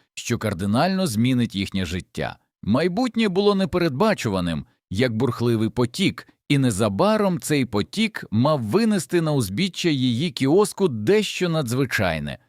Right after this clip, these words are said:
Олена відчувала, як її серце стискається щоразу, коли вона бачила його, тонкого, як стебло, з великими, сповненими смутку очима. Вона не знала його імені,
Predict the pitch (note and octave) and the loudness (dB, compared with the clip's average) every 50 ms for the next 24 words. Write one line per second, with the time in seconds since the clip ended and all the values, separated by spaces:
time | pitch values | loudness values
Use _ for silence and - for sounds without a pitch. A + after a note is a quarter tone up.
0 | _ _ _ _ - A2 C3 F3 G#3 G#3 G3+ G3 E3+ E3 B2 - - D3+ C#3+ F3+ | _ _ _ _ 0 0 2 2 2 0 0 0 0 -2 -2 -2 0 0 2 2
1 | G3+ G#3 G#3 G3+ G3 F#3 D#3 D#3+ E3+ - - D#3+ E3 D#3+ D#3 B2 - - F#3 G3 | 2 2 2 2 0 0 0 0 0 0 -2 -2 0 0 0 0 0 0 0 0
2 | G3 G3 - - F#3+ F3 - - - - - - - - G3 G#3 G#3 G3+ F#3+ D#3+ | 0 0 -2 -4 -4 -4 -2 -2 -2 -2 -2 -4 -4 -2 0 2 2 2 0 0
3 | - - E3+ D#3 - - F3+ F3+ F3+ F#3+ G3+ G3 D#3+ F2+ E2+ E2+ - - _ _ | 0 -2 -2 -2 0 0 0 2 4 4 2 2 2 0 -2 -4 -4 -6 _ _
4 | _ _ _ - - G3+ A3+ A#3 A#3 G#3+ A3 G#3 G3+ D#3+ C#3 A3+ A3+ G3 - - | _ _ _ -2 0 0 2 2 2 2 2 2 2 2 2 2 2 2 2 0
5 | B2 A2+ G#2+ G2+ G2 G2 G2 F#2 G2 E2 C2+ - - _ _ _ _ - B2 A2+ | 0 0 2 2 2 2 0 0 0 -2 -4 -6 -10 _ _ _ _ 0 0 0
6 | G#2+ - - G#2 A#2+ D#3 E3 C3 C3 A#2+ G2+ F#2+ F#2+ F#2 - - - - F#2+ F2+ | 0 0 0 0 2 2 2 2 2 2 0 0 -2 -2 -4 -8 -6 -4 -4 -2
7 | D#2+ G2+ C3 E3+ F#3 F3+ D3+ - _ _ _ _ - G2+ F2+ F#2 G#2+ A2 D#3 D#3 | 0 0 2 2 2 2 0 -4 _ _ _ _ -8 -6 -4 -2 0 2 2 2
8 | D3+ D#3 F#3 A3+ B3 A#3+ A3+ - G#3+ G3+ F#3+ G3 E3+ - - - _ - G#3+ A#3+ | 2 2 2 0 0 -2 -2 -2 0 0 0 0 -2 -4 -8 -12 _ 0 2 2
9 | A3+ G#3 G#3+ G#3+ G#3 G#3 G3 G3+ F#3+ - - C3 B2+ C3+ C3+ A#2+ G#2+ - - - | 2 2 2 2 2 2 2 0 0 -2 0 0 2 2 2 0 -2 -2 -2 0
10 | A#2+ A#2 A2 G#2 - - A#2+ G2+ D#2+ C#2+ C2+ B1 - - _ _ _ _ _ _ | 0 2 0 0 0 -2 -2 -2 -2 -4 -6 -8 -12 -14 _ _ _ _ _ _
11 | _ - F2+ A2+ F#3 G#3+ A#3+ B3 A#3 A#3 A3+ F3+ E3 G#3 A#3 A#3+ A#3 A3 G#3+ G#3 | _ -4 -2 0 2 2 2 2 2 2 2 2 2 2 2 2 2 2 2 2
12 | G3+ F#3+ F3+ G3 F#3 C#3+ G#3 G#3+ G3 C3 F#2+ F2 D2 B1+ G1+ | 4 4 4 2 2 2 2 2 2 2 2 0 -2 -6 -8